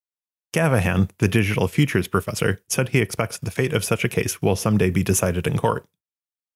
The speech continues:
"I've been watching for that for a while," he said. "Once the capacity is there, it's only a matter of time." You're listening to a reading of articles and features from the New York Times on the Niagara Frontier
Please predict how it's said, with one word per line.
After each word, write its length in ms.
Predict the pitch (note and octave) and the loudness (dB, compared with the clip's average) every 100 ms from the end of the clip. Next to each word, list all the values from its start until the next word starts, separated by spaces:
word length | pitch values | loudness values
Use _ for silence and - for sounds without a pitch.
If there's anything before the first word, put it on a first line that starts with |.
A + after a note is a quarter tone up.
| _ - | _ -2
"I've 180 | D3 E3 | 0 2
been 120 | D#3 | 2
watching 440 | A#2+ - B2 A#2+ | 2 2 2 2
for 160 | A2+ A2+ | 2 2
that 220 | G2 - | 0 0
for 140 | - | -2
a 60 | F#2+ | 0
while," 320 | E2+ G#2 - | 2 0 -2
he 80 | G#2 | 0
said. 300 | F#2+ G2 G2+ - _ - | 0 0 -2 -6 _ -2
"Once 240 | A#2+ C3+ | 0 2
the 100 | - | 0
capacity 480 | C3+ - C#3 - G2 | 0 0 0 2 2
is 180 | F2 - | 2 0
there, 280 | G2 F#2 - | -2 -2 -4
it's 160 | - G2 | -4 -2
only 300 | - G#2 G2+ | 2 4 4
a 40 | F2+ | 4
matter 220 | F2+ F2+ | 0 0
of 160 | F2+ - | -2 -2
time." 340 | F#2 - - - _ _ _ _ _ _ _ _ _ _ _ _ _ _ _ | -6 -4 -6 -8 _ _ _ _ _ _ _ _ _ _ _ _ _ _ _
You're 280 | A#2+ C#3 F3+ | 4 6 6
listening 480 | D3+ D#3 - F2+ | 4 4 2 0
to 160 | F2 A2 | 0 4
a 80 | G2 | 6
reading 240 | G2+ A2+ | 6 4
of 100 | F2 - | 2 2
articles 420 | G#2+ B2+ C#3 C3 | 0 2 2 4
and 100 | B2+ | 4
features 360 | F3 F3+ - | 4 0 -2
from 180 | - G2 | 2 6
the 80 | F#2 | 6
New 100 | G#2+ | 6
York 200 | A2+ A2 | 4 2
Times 400 | - B2 - F#2 - | 0 0 0 -2 2
on 80 | G2 | 4
the 80 | F#2+ | 6
Niagara 400 | E2+ F2 G#2+ A#2+ | 4 2 2 0
Frontier 580 | - G#2+ F#2 F2+ F#2 | 0 0 0 0 0